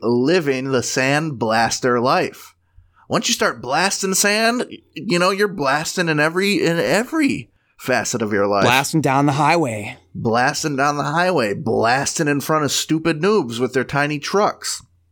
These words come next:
Speaker 2: "I got a dually, man. Get out of my way."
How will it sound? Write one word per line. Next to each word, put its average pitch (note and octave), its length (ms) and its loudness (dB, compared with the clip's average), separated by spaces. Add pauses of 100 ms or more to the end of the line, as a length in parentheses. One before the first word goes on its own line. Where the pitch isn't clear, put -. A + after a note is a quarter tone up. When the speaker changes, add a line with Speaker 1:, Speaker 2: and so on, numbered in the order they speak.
(880)
Speaker 2:
"I D#3+ 100 2
got D3+ 160 0
a G#2+ 40 -10
dually, C#3 440 2
man. G#2 260 -2
Get C3+ 140 0
out G#3 140 4
of C3+ 60 -4
my G#2 120 -4
way." G#2+ 460 2